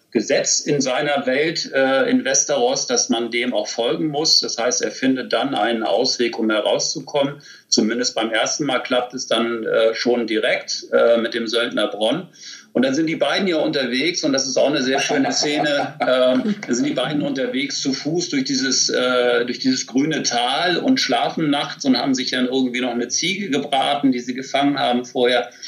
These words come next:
Und, ähm, ja, dann kommen so am frühen Morgen in der Dämmerung so verwegene Gestalten von den Bergvölkern, äh, dort,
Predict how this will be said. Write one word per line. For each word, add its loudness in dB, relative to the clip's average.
Und, 2
ähm, 2
ja, 2
dann 0
kommen 0
so 2
am 0
frühen -2
Morgen 2
in -2
der 2
Dämmerung 2
so -6
verwegene -2
Gestalten 0
von -2
den -2
Bergvölkern, 0
äh, 0
dort, 2